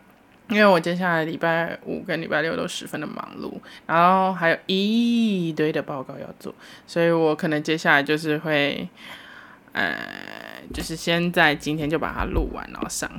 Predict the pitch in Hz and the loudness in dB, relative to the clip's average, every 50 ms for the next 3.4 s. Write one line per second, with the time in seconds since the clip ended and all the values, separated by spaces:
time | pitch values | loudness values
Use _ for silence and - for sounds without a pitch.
0 | - - - - - - - - - - - - - - - - - - - - | -12 -10 -10 -10 -10 -10 -14 -12 -10 -10 -10 -10 -12 -16 -16 -16 -16 -16 -14 -16
1 | - - - - - - - - - - - - - - - 180 - - - _ | -16 -18 -20 -20 -20 -20 -20 -20 -16 -12 -12 -12 -10 -12 -12 -14 -16 -20 -20 _
2 | - - - - - - - - - - - - - - - - - - - - | -20 -20 -20 -20 -16 -10 -8 -8 -8 -8 -10 -18 -20 -20 -20 -20 -20 -18 -10 -8
3 | - - - - - - - | -6 -6 -6 -6 -10 -12 -14